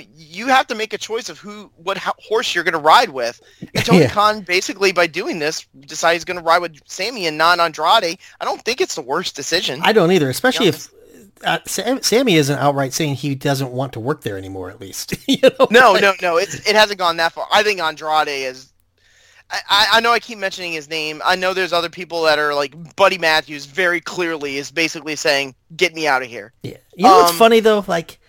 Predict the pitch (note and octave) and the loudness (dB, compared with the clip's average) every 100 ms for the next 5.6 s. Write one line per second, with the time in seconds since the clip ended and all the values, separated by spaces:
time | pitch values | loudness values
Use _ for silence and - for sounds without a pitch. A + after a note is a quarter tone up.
0 | _ _ _ _ _ _ - G3 F#3 G3+ | _ _ _ _ _ _ -8 -6 -4 -4
1 | F#3 B3 D#4 - D3+ D3 G3+ B3 G#3+ G3 | -4 -4 -4 -6 -6 -4 -2 0 2 2
2 | - D3 C#3 - _ _ C3+ C3 C3 D3 | 2 -2 -4 -12 _ _ -14 -8 -4 -2
3 | F3 - C3+ C#3+ C#3+ E3+ D#3 A#2+ A#2+ - | -2 -4 -6 -2 0 0 0 0 -4 -10
4 | - C#3 C3+ C3+ E3+ - D#3 C3 A#2 - | -8 -6 -4 -2 -2 -2 -6 -6 -8 -6
5 | C3 C3 C3+ C#3 C3 | -6 -6 -6 -6 -8